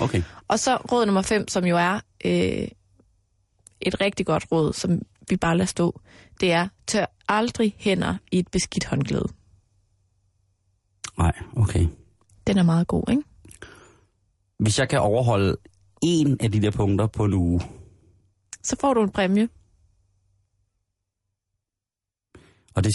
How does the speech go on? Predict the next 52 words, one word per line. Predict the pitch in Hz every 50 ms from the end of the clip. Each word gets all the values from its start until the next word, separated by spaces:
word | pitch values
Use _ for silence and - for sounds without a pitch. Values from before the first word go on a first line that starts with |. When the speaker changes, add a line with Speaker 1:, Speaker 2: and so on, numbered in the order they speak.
| - -
Speaker 1:
siger | 147 143
manden, | 123 113 117 - 135
som | 113 113 107
lige | 107 120
har | 135 123
været | 113 104 98
frygtelig, | - - 123 123 - 127 113
frygtelig | - 107 104 104 117 113
syg | - - 120 107
med | 120 113
et | 104 104
maveonde | 98 92 90 107 123 - 104 101 101 101
hele | 101 107 113 104
weekenden. | 101 98 - 110 107 - - - 101 90 - - -
Speaker 2:
Ja, | - 151 147 160 180 214
som | - 269 269
måske | 269 277 277 - - - 427 - -
kommer | - 269 254 240 233
sig | 233 247 226
af, | 220 220 254 -
at | 185 - -
du, | 208 202 208 214 214 208
øh, | 196 190 185 180 190 196 -
har | 190
læst | 185 175 170 185 - -
avis | 175 180 196 190 - -
på | - -
toilettet. | - - 165 170 175 180 190 180 180 - _ _ _ _ _ _ _ _ _ _ _ _ _ _ _ -
Speaker 1:
Jamen, | 107 90 80
det | -
har | 98 190
Speaker 2:
Mens | - -
Speaker 1:
jeg. | - -
Speaker 2:
du | 190
har | 170
spist | 185 - - 208 196 170 - - - - -
og | - 185 190 214 208 - _ _ -
talt | - 196 160 -
i | 180
telefonen | 175 - 175 170 180 - 185 175 165 160 165
med | 170 170
Speaker 1:
Det | 185
Speaker 2:
en | -
Speaker 1:
har | - - 165
Speaker 2:
eller | 165 156 -
anden. | 185 - -
Speaker 1:
jeg. | _ _ _ _ _ _ _ _ _ _ _ _ _ _ _ _ _ _ _ _ -
Speaker 2:
Spiser | - - 285 285 - - 214
du | - 196
tit | - - 226 - -
på | 220
toilettet? | - - 196 190 190 196 214 208